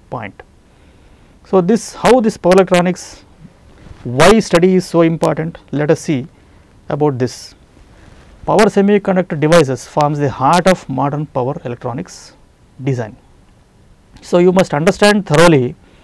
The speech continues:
about the <clears throat> efficient, reliable and cost effective design of power converters. So, without knowing the actual, uh, uh, characteristics of power electronic devices,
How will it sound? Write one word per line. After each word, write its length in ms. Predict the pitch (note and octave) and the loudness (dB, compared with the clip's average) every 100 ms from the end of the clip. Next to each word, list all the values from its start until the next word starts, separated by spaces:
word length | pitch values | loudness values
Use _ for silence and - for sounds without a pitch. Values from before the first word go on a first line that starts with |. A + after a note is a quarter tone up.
| _ _ _ _ _ _ | _ _ _ _ _ _
about 460 | - D#3+ F3 F3+ E3 | -2 0 4 4 4
the 300 | E3+ F3+ - _ | 2 2 0 _
<clears throat> 100 | - | 0
efficient, 960 | - F#3 D3+ C#3 G3 - F3+ F#3 F#3+ F#3 | 4 4 4 4 2 4 4 4 2 -2
reliable 760 | C3 C#3+ D#3+ F3 F3 F3 F#3+ | -2 0 4 4 4 2 2
and 160 | E3 C#3 | 0 -2
cost 260 | D#3 D#3+ | -4 -2
effective 440 | E3+ E3 - D#3+ C3 | -2 -4 -6 -6 -2
design 320 | C#3 D#3+ C#3 | 0 0 -2
of 160 | C#3+ - | -6 -4
power 200 | C3+ C#3+ | -4 -4
converters. 640 | B2+ G#2+ G#2 - - - _ _ - - - | -8 -12 -12 -14 -16 -20 _ _ -20 -20 -6
So, 180 | - E3 | 0 2
without 380 | E3+ A3+ A3 | 4 4 4
knowing 380 | F3+ F#3 G3 G3 | 2 4 4 4
the 100 | F3 | 2
actual, 580 | C#3+ D3+ - F#3 F#3 E3+ | 2 -2 2 4 6 4
uh, 300 | C3+ A#2 A#2 - _ _ _ _ _ _ _ - | 2 -2 -8 -14 _ _ _ _ _ _ _ -12
uh, 380 | C3 B2+ B2 B2+ C3 _ | -10 -10 -12 -14 -18 _
characteristics 500 | E3 F3+ F3+ G3+ F#3 | 0 2 0 -2 0
of 220 | F3+ E3 - _ _ - | 0 -2 -6 _ _ 0
power 240 | D#3 D#3 | 2 2
electronic 480 | D#3 D3 D3 D3+ C3 | 0 -2 -2 -4 -4
devices, 540 | C#3 D3+ D3+ A#2+ A2+ | 0 4 4 0 -6